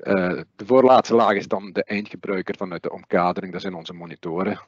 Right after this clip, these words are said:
die, eh, ook iets, ja, meer gebruik doen dan uiteindelijk de maatwerker die, eh, de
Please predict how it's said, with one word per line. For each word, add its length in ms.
die, 300
eh, 120
ook 300
iets, 280
ja, 340
meer 240
gebruik 440
doen 260
dan 220
uiteindelijk 440
de 80
maatwerker 720
die, 320
eh, 140
de 340